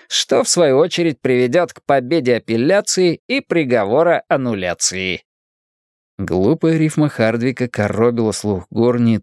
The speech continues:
точно гвоздём провели по доске. Но потом до него дошло, что, возможно, досада его порождена совсем другим обстоятельством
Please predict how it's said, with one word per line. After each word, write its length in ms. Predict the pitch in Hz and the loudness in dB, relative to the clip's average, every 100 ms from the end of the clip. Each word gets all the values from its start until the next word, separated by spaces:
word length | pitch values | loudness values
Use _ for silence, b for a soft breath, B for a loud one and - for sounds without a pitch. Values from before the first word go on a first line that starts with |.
| _ | _
точно 360 | 123 123 - 117 | -4 -2 -2 -2
гвоздём 600 | 107 110 101 95 117 - | 0 0 0 -2 -4 -4
провели 400 | 87 80 90 95 | -6 -4 -4 -4
по 80 | 92 | -4
доске. 460 | 87 87 - - - _ _ _ _ _ _ - | -4 -4 -6 -12 -18 _ _ _ _ _ _ -4
Но 100 | 120 | -2
потом 300 | 160 208 185 | 0 2 2
до 80 | |
него 220 | 180 170 175 | 2 2 2
дошло, 500 | 156 139 160 180 175 | 0 0 0 0 0
что, 300 | - 160 147 | -2 -2 0
возможно, 760 | 139 131 151 170 147 147 120 | 0 0 0 0 0 0 0
досада 600 | - 85 90 - 139 170 | -2 -2 -2 0 0 0
его 180 | 160 151 | 0 0
порождена 560 | - 123 113 110 131 143 | 0 0 0 0 0 0
совсем 500 | 135 120 - 180 165 | 0 -2 -2 0 0
другим 420 | 165 156 180 110 | 0 0 -2 -2
обстоятельством 880 | 90 - 95 98 92 - - - | -4 -4 0 0 -2 -8 -12 -14